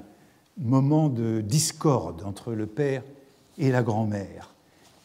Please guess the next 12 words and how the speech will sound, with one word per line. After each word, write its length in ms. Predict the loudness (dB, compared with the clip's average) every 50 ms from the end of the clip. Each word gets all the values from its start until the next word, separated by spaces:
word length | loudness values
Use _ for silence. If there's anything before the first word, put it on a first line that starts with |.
| _ _ 0
Mais 500 | 2 4 4 4 2 0 -4 -6 -10 -14 -16 -20 -20 -20 _ _ _ _ _ -20 -20 _ _ _ _ _ _ _ _ _ _ _ _ _ -12
je 540 | -10 -6 -4 -2 -2 0 -2 -2 -4 -6 -8 -10 -8
voudrais 340 | -4 -4 -2 0 0 -2 -2
tout 120 | -2 -6
de 80 | -8 -6
suite 260 | -6 -6 -6 -4 -2
aller 400 | -4 -2 2 2 2 0 0 -4 -10 -18 -20 -20 -20 _ -20 _ _ _ _ _ _ _ _ _
à 480 | -2 0 2 2 2 2 0 0 -2 -6 -14 -20 -20 -20 -20 -20 _ _ _ _ _ _ _ _ _ _ _ _ _ _ _ _ _ _ _
un 200 | 2 4 4 6
élément 480 | 4 4 4 4 2 2 2 0 0 -2
de 460 | -2 -2 -2 -2 0 0 0 -2 -4 -6 -14 -20 -20 -20 -20 _ _
rare, 800 | -6 -2 2 2 4 2 2 0 -4 -12 -12 -12 -14 -14 -14